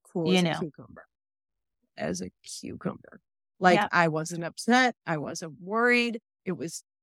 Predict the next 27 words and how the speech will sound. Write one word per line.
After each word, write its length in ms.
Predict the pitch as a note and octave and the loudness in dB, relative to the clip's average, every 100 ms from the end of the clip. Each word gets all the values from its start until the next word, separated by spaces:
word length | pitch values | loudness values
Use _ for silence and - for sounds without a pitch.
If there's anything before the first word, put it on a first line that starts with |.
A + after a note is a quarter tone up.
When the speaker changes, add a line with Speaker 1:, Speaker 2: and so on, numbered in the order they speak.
| _ D#3 | _ -6
Speaker 1:
not 360 | D#3+ A#3+ D4+ | 2 4 4
my 160 | A3+ G#3 | 2 2
regular 400 | F#3 F3+ F3+ E3+ | 2 0 0 0
M 160 | F#3+ E3 | 0 0
O, 160 | E3 E3 | -2 -2
as 160 | E3 | 0
I 160 | E3+ D#3 - | 0 0 -2
mentioned 400 | E3 D#3 - D3+ | -2 -2 -6 -10
earlier. 460 | C3+ D#3 D3 - - _ - | -10 -12 -12 -12 -16 _ 2
Speaker 2:
Yeah. 260 | F#3 F3+ F3 - | 4 4 0 2
Speaker 1:
And 400 | G3 F#3 F3 E3+ - _ _ _ _ | 4 6 4 0 -8 _ _ _ _
so, 520 | - D#4+ C4+ A#3 A#3+ - _ _ _ - | 2 6 8 6 2 -8 _ _ _ 4
uh, 320 | G3+ F#3 F3+ - | 6 6 4 2
nobody 520 | F#3+ F3+ G3 C4 F#3+ _ _ - | 4 4 4 2 0 _ _ 2
thought 160 | F3 E3+ | 4 4
he 80 | |
did. 240 | E3 C3 - _ | 0 -4 -8 _
Not 140 | F#3 E3 | 0 0
a 40 | |
single 260 | - F#3 F3 | 0 -2 -4
person 300 | G3 F3 F#3 | -6 -4 -2
in 60 | |
that 160 | F3+ - | -2 -4
room 180 | D#3+ D#3 | -10 -10
thought 180 | E3 D3+ | -14 -14
he 80 | D3 | -14
did. 240 | C3+ | -18